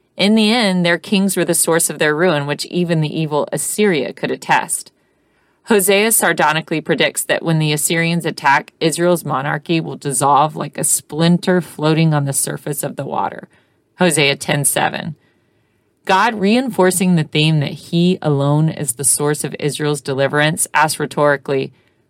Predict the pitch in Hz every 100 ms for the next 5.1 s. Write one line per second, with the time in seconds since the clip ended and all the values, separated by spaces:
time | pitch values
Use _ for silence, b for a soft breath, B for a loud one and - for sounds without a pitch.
0 | _ 165 185 170 147 175 214 - - 160
1 | - - - - 180 - - 87 - -
2 | - 196 - b b - 160 151 143 143
3 | 135 - 175 175 151 175 175 208 202 -
4 | 208 196 185 170 160 156 - 151 170 208